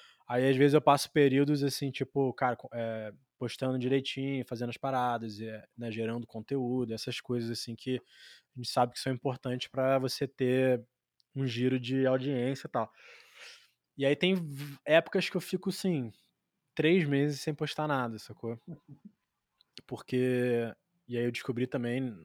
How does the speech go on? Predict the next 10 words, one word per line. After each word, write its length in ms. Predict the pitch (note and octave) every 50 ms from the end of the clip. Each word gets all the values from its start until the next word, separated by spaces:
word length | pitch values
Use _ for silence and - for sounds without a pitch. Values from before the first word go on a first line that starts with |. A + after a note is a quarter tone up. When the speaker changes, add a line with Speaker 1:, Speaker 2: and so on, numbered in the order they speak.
| - _
Speaker 1:
num 200 | A#2+ A#2 A#2 A#2
processo 460 | - A#2 A#2 - - C3 A#2+ - -
meu 300 | C#3 C3 C3 B2+ C3+ D3
que 300 | D3 - - D#3+ D#3+ E3+ - _ - - - - - - - _ _ _ _ _ _
o 120 | C3+ C#3
Instagram, 720 | D3+ - - - D#3 C#3 B2+ B2+ C3 C#3 D#3 F3 F#3+ F#3 F3
ele 580 | D#3+ D3+ D3 D3+ D3 D3 D3 C#3 C3 B2+ A2+ - _ _ _ _
pode 260 | - C#3+ C#3+ D3+ C#3+
ser 160 | - - E3+
muito 1400 | D#3 D3 C#3+ C#3 C#3+ D#3+ E3 - - F3+ F3 F3 F3+ F3+ F3+ F3 F3 F3 F3 F3 E3+ E3 E3 D#3 C#3+ B2+ A2+ G#2+